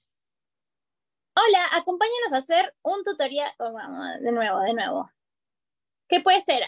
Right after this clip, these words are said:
"Acompáñanos a hacer un café express", ¿ok? Voy a decir. "Hola, acompáñanos a hacer un café express. Lo primero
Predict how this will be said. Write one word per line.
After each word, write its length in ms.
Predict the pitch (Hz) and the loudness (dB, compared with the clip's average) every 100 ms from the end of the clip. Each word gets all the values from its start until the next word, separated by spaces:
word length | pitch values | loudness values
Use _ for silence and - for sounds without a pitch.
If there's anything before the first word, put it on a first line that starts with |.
| - | -4
"Acompáñanos 600 | 269 285 339 381 381 339 | -4 0 0 0 -4 -4
a 40 | |
hacer 460 | 262 320 320 320 339 _ _ _ _ _ _ _ | -4 0 2 2 -2 _ _ _ _ _ _ _
un 300 | - 359 381 | -2 -2 -2
café 680 | 277 269 - 320 320 320 269 | -4 -6 -2 0 0 0 -6
express", 500 | 262 - 214 - 220 | -6 -10 -10 -10 -10
¿ok? 140 | 220 277 | -4 0
Voy 120 | 320 262 | 0 0
a 80 | |
decir. 440 | 247 214 - - _ _ _ _ _ _ _ _ _ _ _ | -2 -4 -16 -18 _ _ _ _ _ _ _ _ _ _ _
"Hola, 420 | 370 415 370 339 | 0 2 2 0
acompáñanos 540 | 339 339 339 427 466 370 | -4 -4 -4 -4 -4 -10
a 40 | |
hacer 260 | 269 339 294 | -4 -4 -4
un 160 | 302 359 | -8 -6
café 360 | 339 339 339 | -6 -2 -2
express. 600 | 320 - - - - - _ _ _ _ _ _ _ _ _ _ _ _ _ _ _ - | -2 -6 -14 -14 -16 -20 _ _ _ _ _ _ _ _ _ _ _ _ _ _ _ -2
Lo 180 | 330 | 0
primero 300 | 339 370 403 | 0 0 -2